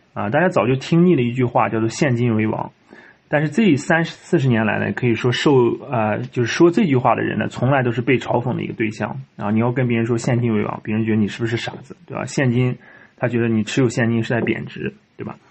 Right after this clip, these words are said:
那现金确实抵御不了通胀，但是在关键的时候呢，它却可以抵御危机啊。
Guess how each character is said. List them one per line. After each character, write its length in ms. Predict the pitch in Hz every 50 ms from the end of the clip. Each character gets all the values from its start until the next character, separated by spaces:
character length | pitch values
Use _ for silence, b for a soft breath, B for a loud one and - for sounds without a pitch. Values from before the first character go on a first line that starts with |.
| B B B B B _
那 160 | - 151 147
现 380 | 135 135 - - - 226 190 160
金 140 | 151 170
确 200 | 170 170 - 214
实 140 | 170 131 151
抵 160 | 143 - 120
御 160 | 90 107 143 147
不 80 | 143
了 140 | 131 107 98
通 240 | - - 117 113 107
胀， 200 | 127 113 - - _ _ -
但 120 | - 143 147
是 60 | 151
在 100 | 160 147
关 300 | 135 - 175 175 190 196
键 100 | 196 196
的 60 | 147
时 160 | 131 - -
候 180 | 113 - - 104
呢， 80 | 101 - -
它 80 | -
却 120 | 117 120 127
可 140 | 123 - 131
以 80 | 120
抵 160 | 120 - 104
御 140 | 98 104 101
危 200 | 110 123 117 113 104
机 300 | 107 107 113 107 - - - _ _ _ _ _ _
啊。 240 | - 104 87 - 135